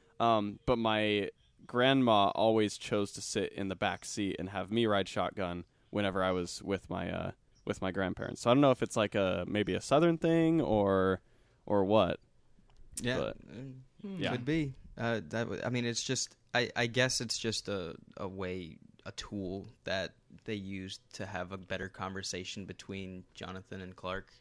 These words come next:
Speaker 2: I mean, of course, there's probably some simple reason
Speaker 1: Yeah.
Speaker 2: that I'm not thinking of, but,
Speaker 1: Yeah.
Speaker 2: uh,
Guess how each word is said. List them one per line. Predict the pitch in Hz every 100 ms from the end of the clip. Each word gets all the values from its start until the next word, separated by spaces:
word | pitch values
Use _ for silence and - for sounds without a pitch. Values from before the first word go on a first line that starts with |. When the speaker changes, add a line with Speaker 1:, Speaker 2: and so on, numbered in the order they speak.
| _ -
Speaker 2:
I |
mean, | 104 87 80 -
of | 110
course, | - 107 -
there's | - 92
probably | - 67 62
some | - 90
simple | - 98 82
reason | 85 69 95 - -
Speaker 1:
Yeah. | -
Speaker 2:
that | 82 -
I'm | - -
not | - -
thinking | 107 101 95
of, | - 90 -
but, | 95 - - - - - -
Speaker 1:
Yeah. | - 95 131
Speaker 2:
uh, | 139 151